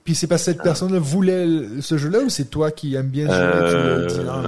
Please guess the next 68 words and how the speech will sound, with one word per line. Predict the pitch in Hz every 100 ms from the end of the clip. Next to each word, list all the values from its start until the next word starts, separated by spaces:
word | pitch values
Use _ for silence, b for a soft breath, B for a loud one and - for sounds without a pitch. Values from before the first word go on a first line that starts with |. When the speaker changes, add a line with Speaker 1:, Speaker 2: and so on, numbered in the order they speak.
| 76
Speaker 1:
regarde. | 107
Speaker 2:
fait, | 110 -
c'est, | - -
je | 82 82
l'ai, | 87 85
euh, | 82 82 82 82 82 82 80 78
c'est | -
un | 85
jeu | 90 110
que, | 90 82 78
qui | -
est | -
pas | 98
très | 107
connu | - 95 104 107
et | 90
que | - 78
je | -
propose | 82 - 87
souvent | 90 95 101
quand | 82 78
j'ai | 78
des | 76 76 73
personnes | 78 - 90 95
qui | -
veulent | 76 76 73
jouer | 80 87 85
à | 73 73
beaucoup. | 71 80 - - _ b b 156
Speaker 1:
Ok. | 175 196 196 143
Oui, | 156
ouais, | 160
c'est | 147
vrai | 135
que | 135 127 110
pour | - 123 120
Speaker 2:
Qui | 135
Speaker 1:
douze, | 85
Speaker 2:
veulent | 80
jouer | 85
à | 85
Speaker 1:
euh, |
Speaker 2:
beaucoup | 82 80 101 107 -
et, | 80 80
euh, | 73 71 67 64 65 64
il | 69
a |
c-, | 69 -
cet | - 82
avantage | 80 80 90 78
d'être | - 78
à |
quatre | - 78 76
à |
douze, | 85 92
d'être, | 73 - 69
euh, | 69 69 67 _ B B B B -
accessible | - - 80 - 92 80
et |
d'être, | 80 78 78 78 76
d'être | 78 -
un | 78
petit | - 82
jeu | 90 85
à |
rôle | 80 85
caché | 87 78 85
aussi. | 80 -